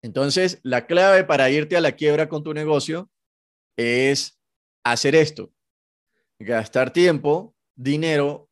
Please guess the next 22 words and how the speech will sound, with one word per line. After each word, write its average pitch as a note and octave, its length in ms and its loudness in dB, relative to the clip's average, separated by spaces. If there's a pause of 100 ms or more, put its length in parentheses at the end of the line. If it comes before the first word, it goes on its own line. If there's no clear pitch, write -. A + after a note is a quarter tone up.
esfuerzo, C#3+ 840 -2
energía C#3 720 -4 (480)
en C3 180 -6
vender C3+ 360 2
a E3+ 100 0
personas D#3 760 -6 (160)
que C3 160 -4
no C3 280 -6
califiquen C#3 540 -4
como A2+ 240 -8
tus A2 160 -12
clientes A#2 680 -8 (440)
y, D#3 340 2
por C#3+ 180 0
otra D3+ 260 0
parte, D3 480 -2 (1040)
que B2+ 140 -6
no A#2+ 100 -4
tengan C3 300 -4
interés A2 400 -6
en A#2+ 100 -8
comprarte. F#2+ 580 -6